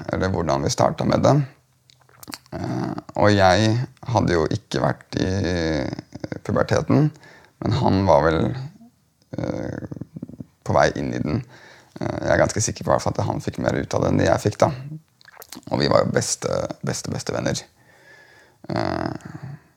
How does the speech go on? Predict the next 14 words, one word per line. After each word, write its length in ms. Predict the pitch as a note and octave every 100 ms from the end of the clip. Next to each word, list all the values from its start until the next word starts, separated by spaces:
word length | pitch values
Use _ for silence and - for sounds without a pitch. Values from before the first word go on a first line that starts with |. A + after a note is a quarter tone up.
| _
og 160 | - G#2
da 80 | G2 G2+
var 240 | G#2 F2 F2+
det 60 | F#2
det 140 | D#2 C#2
at, 220 | D2+ -
eh, 260 | - D#2 - G1+ G1+ - - - - - -
jeg 500 | - D2 D#2+ E2 - A#1+
drev 340 | - - D2+ -
og 300 | C#2 C#2+ -
skulle 840 | - F#2 F2+ F#2 - - - -
runke 400 | G2+ - - -
han 200 | B2
da. 80 | B2+